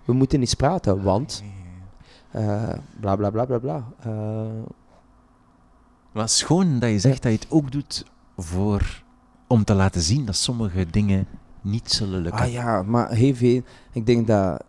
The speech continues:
Speaker 1: maar natuurlijk, en ik snap het wel, hè, tijd van Instagram en al die zaken, je, je hebt een soort van best-of.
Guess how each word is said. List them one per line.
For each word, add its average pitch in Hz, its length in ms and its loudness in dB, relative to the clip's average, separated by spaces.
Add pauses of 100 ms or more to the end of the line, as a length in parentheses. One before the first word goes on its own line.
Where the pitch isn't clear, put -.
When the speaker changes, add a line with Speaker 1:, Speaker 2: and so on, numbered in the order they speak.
(140)
Speaker 1:
maar 139 220 0
natuurlijk, 160 560 4
en 117 220 2
ik 117 100 0
snap - 220 2
het - 140 0
wel, 107 160 4
hè, 113 240 4
tijd 107 280 2
van 113 220 0
Instagram 104 840 2
en 98 100 -2
al 101 140 0
die 107 180 -4
zaken, 98 500 0
je, 98 140 -6
je 95 180 -2
hebt 101 120 2
een 104 60 -10
soort - 240 0
van 113 220 0
best-of. - 640 0